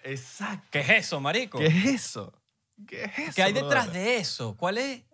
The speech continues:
Speaker 1: Ahorita vamos a hablar de eso, ahorita vamos a hablar de eso.
Speaker 2: ¿Qué hay detrás de eso? ¿Me entiendes? ¿Cuál es la, qué quieren lograr? ¿Cuál es el peo?
Speaker 1: A mí, ahorita vamos con eso. Bueno, papi, me llega ese, yo, "No puede ser".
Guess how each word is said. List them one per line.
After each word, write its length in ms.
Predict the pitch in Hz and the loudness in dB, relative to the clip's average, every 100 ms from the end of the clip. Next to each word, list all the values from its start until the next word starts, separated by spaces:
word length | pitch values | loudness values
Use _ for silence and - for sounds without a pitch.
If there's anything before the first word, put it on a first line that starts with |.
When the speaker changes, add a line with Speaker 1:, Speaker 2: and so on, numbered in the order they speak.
| _ _ | _ _
Speaker 1:
Ahorita 360 | - 131 147 175 | 0 2 4 4
vamos 160 | 196 | 6
a 20 | 190 | 6
hablar 200 | 143 139 | 6 4
de 80 | 123 | 4
eso, 160 | 104 | 0
ahorita 200 | 104 107 | -6 -2
vamos 160 | 151 170 | -2 0
a 40 | 160 | 0
hablar 160 | 123 | 0
de 60 | 107 | -2
eso. 80 | - | -2
Speaker 2:
¿Qué 100 | 277 | 2
hay 140 | 311 294 | 2 2
detrás 320 | 233 160 131 | -2 -2 -2
de 160 | 123 107 | -2 -2
eso? 200 | 92 101 | -4 -8
¿Me 60 | |
entiendes? 380 | 120 233 190 123 | -6 -2 -2 -2
¿Cuál 180 | 117 165 | 0 0
es 80 | 220 | 2
la, 240 | 233 214 - _ | 2 2 -6 _
qué 140 | 226 | -6
quieren 340 | 220 247 247 220 | -2 -2 -2 -2
lograr? 500 | 143 147 151 104 92 | 0 4 4 2 -2
¿Cuál 220 | 156 185 | -4 -2
es 100 | 208 | -4
el 180 | 208 202 | -6 -6
peo? 580 | - 165 135 95 85 _ _ _ _ | 0 2 2 -2 -8 _ _ _ _
Speaker 1:
A 160 | 117 117 | -10 -6
mí, 220 | 131 147 | -6 -4
ahorita 420 | - 123 160 240 226 | 2 4 4 0 -2
vamos 220 | 226 254 | -2 -4
con 200 | 170 127 | -6 -6
eso. 260 | 110 107 - | -6 -8 -6
Bueno, 320 | 135 123 95 - - _ | -2 -2 -2 -14 -20 _
papi, 340 | - 123 - 95 _ _ | 0 0 0 -14 _ _
me 180 | 127 127 | -4 -2
llega 380 | 120 120 135 156 | 0 0 2 0
ese, 200 | 143 147 | 0 -2
yo, 100 | 113 | -4
"No 160 | 107 104 | -4 -6
puede 220 | 110 110 | -6 -6
ser". 340 | 120 - 147 | -6 -4 -4